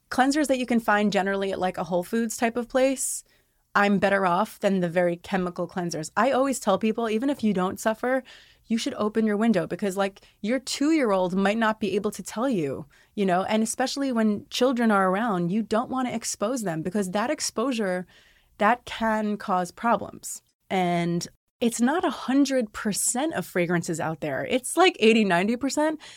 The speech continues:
So sometimes I will actually ask people, you know, "I'd love to know what you're wearing 'cause it triggers me, but I, I wanna know for future." Or I'll say, "I'm curious what you use because it does not trigger me, and I want to know that."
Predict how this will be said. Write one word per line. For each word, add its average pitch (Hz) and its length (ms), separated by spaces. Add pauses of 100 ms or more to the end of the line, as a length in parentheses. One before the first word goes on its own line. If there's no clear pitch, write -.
(120)
So - 140
sometimes 370 520
I 254 100
will 480 180
actually - 280
ask - 260
people, 233 360
you 269 80
know, 320 100
"I'd 277 120
love 294 240
to - 120
know 339 120
what 247 200
you're 233 140
wearing 214 340
'cause 196 180
it - 180
triggers 220 400
me, 277 180
but 233 120
I, 220 80
I 214 160
wanna 208 220
know 202 140
for 196 140
future." 185 360
Or 285 320 (280)
I'll 240 160
say, 240 400 (840)
"I'm 269 160
curious 381 460
what 247 160
you 247 140
use 240 220
because 233 260
it 233 120
does 202 160
not 190 520
trigger 170 320
me, 170 240
and 202 160
I 202 80
want 196 320
to 208 80
know 185 220
that." 165 340